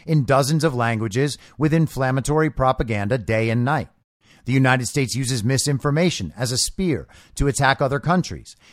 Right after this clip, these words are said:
and has built an industrial chain around it. There are groups and individuals making up stories and peddling them worldwide to mislead public opinion with the support of nearly limitless financial resources.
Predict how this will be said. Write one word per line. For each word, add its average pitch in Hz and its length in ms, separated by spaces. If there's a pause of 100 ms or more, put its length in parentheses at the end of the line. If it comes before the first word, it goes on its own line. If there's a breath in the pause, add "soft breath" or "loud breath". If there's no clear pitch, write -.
and 147 120
has 135 120
built 143 280
an 147 100
industrial 143 640
chain 170 360
around 135 400
it. - 100 (360 soft breath)
There 143 140
are 135 80
groups 127 460
and 160 80
individuals 123 680
making 127 320
up 135 140
stories 113 540 (180 loud breath)
and 139 180
peddling 156 380
them 123 220
worldwide 127 720
to 117 100
mislead 131 500
public 127 340
opinion 113 520 (260 soft breath)
with 139 140
the 147 100
support 160 600
of 117 100
nearly 139 380
limitless 113 560
financial 117 520
resources. 113 880